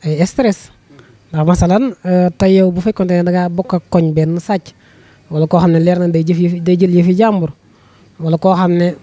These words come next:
leer na boo jëflanteeg moom rek mu nax la, da nga am ak moytu.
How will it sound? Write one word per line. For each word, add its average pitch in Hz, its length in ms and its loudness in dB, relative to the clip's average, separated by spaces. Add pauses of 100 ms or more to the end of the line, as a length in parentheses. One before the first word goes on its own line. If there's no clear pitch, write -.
(160)
leer 208 260 2
na 214 120 2
boo 196 160 2
jëflanteeg 202 420 0
moom 196 180 -2
rek 196 120 -4
mu 202 120 -2
nax 202 160 -2
la, 202 140 -4 (680)
da 170 160 -2
nga 196 120 4
am 214 140 0
ak 208 100 -6
moytu. 214 380 2